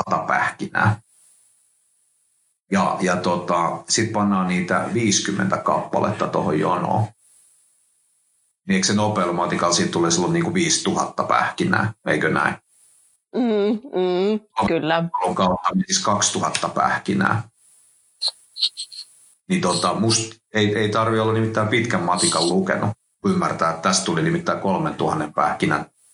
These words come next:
Speaker 1: säästö jo pelkästään ajankäytöllisesti. Sitten markkinoinnin,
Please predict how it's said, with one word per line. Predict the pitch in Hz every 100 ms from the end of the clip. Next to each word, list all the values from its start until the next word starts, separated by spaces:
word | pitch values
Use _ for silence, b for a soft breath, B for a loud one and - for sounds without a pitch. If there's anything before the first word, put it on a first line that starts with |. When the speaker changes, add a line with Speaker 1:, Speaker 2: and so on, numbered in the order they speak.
| _ -
Speaker 1:
säästö | - 95 82 - - - - - _ _ -
jo | 101
pelkästään | 101 92 90 - - 73 -
ajankäytöllisesti. | 80 82 85 98 104 131 135 143 - 151 - - _ _ _ _ _ _ _ _ _ _ _ _
Sitten | - - 127 127 - 98 87 - -
markkinoinnin, | 90 120 139 135 98 87 85 85 82 82 80 78